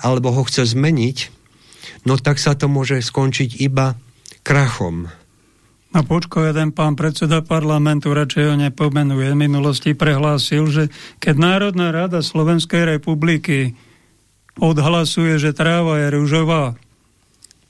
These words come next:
Speaker 2: alebo že sa zemegula bude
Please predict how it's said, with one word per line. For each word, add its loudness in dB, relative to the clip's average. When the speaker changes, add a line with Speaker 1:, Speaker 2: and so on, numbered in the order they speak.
Speaker 2:
alebo 2
že 0
sa 0
zemegula 2
bude 0